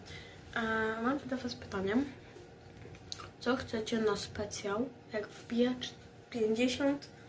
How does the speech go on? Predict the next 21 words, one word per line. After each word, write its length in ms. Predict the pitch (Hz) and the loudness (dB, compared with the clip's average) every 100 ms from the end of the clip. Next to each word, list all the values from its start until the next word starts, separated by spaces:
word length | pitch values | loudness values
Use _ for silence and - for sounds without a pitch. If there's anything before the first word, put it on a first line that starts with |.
| - - - - - | -16 -16 -16 -6 -2
pięćset 600 | - 254 277 - 208 214 - - - - | 4 6 6 2 -2 -2 -6 -18 -20 -18
subów 840 | - - - 254 208 233 269 - - | -10 -4 2 2 4 2 0 -6 -2
na 120 | 214 | 0
YouTubie? 460 | 214 214 233 233 311 - - - - - - - - - - - - - - - | 0 -2 -2 0 -2 -4 -14 -18 -20 -20 -20 -18 -18 -18 -16 -16 -16 -16 -16 -4
A 100 | 220 | -2
druga 400 | 220 220 233 311 320 - | -2 -2 0 -2 -2 -8
sprawa, 380 | - 302 330 330 - - - - - | -6 0 0 -2 -8 -16 -18 -14 -6
e, 540 | 226 220 220 220 220 | -2 2 2 2 0
będę 260 | 220 247 247 | 0 0 -2
robiła 300 | 226 220 214 | -2 -2 -4
live'a 640 | 208 202 202 185 - 220 294 - - | -2 -2 -2 -4 -4 -4 -4 -8 -8
na 120 | 208 | -6
TikToku, 560 | 190 202 - 196 240 262 | -2 -4 -4 -4 0 2
jak 160 | 240 | 2
będę 220 | 214 214 214 | 0 0 2
miała 200 | 214 208 | 0 -2
pięćdziesiąt 760 | - 214 214 220 262 302 277 - - - - - - - - | -2 2 2 2 0 -2 -4 -10 -16 -18 -18 -16 -16 -14 -12
z 200 | - - | -10 -6
obserwacji 800 | 262 - 233 226 208 196 - 311 320 - - | -6 -4 -4 -4 -6 -4 -2 -2 -4 -10 0
lub 240 | 262 277 - - - - | 0 0 -6 -12 -12 -8
dwieście. 680 | 226 208 208 208 - 226 | -2 2 4 4 2 0